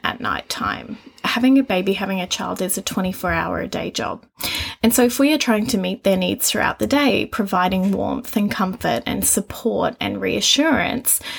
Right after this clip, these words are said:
those needs are equally important at night. And I think that that is sometimes, that sometimes we lose sight of that,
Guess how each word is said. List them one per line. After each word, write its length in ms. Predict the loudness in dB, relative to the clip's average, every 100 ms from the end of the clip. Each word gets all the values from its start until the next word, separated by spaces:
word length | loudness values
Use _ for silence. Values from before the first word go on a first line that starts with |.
| -4 2
those 280 | 4 4
needs 240 | 4 4 4
are 80 | 0
equally 560 | -2 -4 -4 -2 0
important 520 | 0 -4 -2 -2 0 -2
at 160 | -2
night. 720 | 0 2 2 -2 -6 -4 -4 -4 -8 -8 -12 _ 2
And 540 | 4 4 2 0 -2 -2
I 80 | 0
think 240 | 2 4
that 160 | 4 2
that 160 | 2
is 160 | 2 0
sometimes, 680 | 0 0 -2 -2 -4 -6 -10 -8
that 200 | -4 2
sometimes 440 | 2 4 2 4
we 100 | 2
lose 300 | 2 -2 0
sight 320 | 0 0 -2
of 160 | -4 -2
that, 480 | 0 0 -2 -4